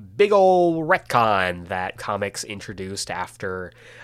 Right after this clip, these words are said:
uh, Cap came out of the ice. And it's one of my favorite retcons that I don't think, uh, is talked about enough or is utilized enough in adaptations.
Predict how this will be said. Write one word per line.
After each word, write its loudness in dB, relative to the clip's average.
uh, -10
Cap -4
came -8
out -4
of -6
the -6
ice. -4
And -6
it's -10
one -4
of -6
my -6
favorite -6
retcons -10
that -6
I -6
don't -8
think, -10
uh, -8
is -10
talked -12
about -8
enough -16
or 0
is -8
utilized -4
enough -8
in -12
adaptations. -12